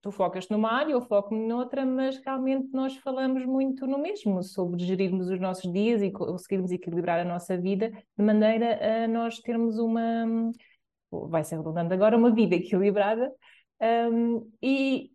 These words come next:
e com bem-estar, porque eu acho que, eh, há muita gente que vive, e eu já vivi assim, não é? Numa vida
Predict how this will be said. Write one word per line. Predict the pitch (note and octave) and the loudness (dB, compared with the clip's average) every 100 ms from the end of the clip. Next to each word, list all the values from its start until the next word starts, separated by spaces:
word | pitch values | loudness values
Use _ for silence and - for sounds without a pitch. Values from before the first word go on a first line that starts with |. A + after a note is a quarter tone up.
| - | -6
e | A#3 | 0
com | C#4 C4+ | 2 6
bem-estar, | D#4 D#4 D4+ D4+ D4 - | 4 6 6 6 4 -6
porque | F#3 G3 | -8 -2
eu | G3 | 2
acho | G#3+ G#3+ - _ - | 2 0 -12 _ -6
que, | A3 F3+ - - | -4 -4 -6 -8
eh, | F#3+ F#3 | -4 -2
há | F#3+ | 0
muita | G3+ A3 A3 | 0 0 0
gente | G#3 G3+ F#3+ F3+ - | 0 -2 -2 -6 -10
que | F3+ | -8
vive, | E3+ F3+ F3+ F3 F3 - | -4 -2 -2 -2 -2 -2
e | E3+ D#3+ D3+ - - - _ | -2 -4 -4 -8 -14 -18 _
eu | G3 E3 | -2 0
já | D3 | -2
vivi | C#3+ C#3+ D3+ | -4 -2 -2
assim, | D#3+ F#3+ G3 | -2 -2 -2
não | G3 F3 | 0 0
é? | G3 G#3+ - _ _ | -2 -4 -12 _ _
Numa | G#3+ A#3 A#3 | 4 6 6
vida | A#3 A#3 B3+ | 4 4 4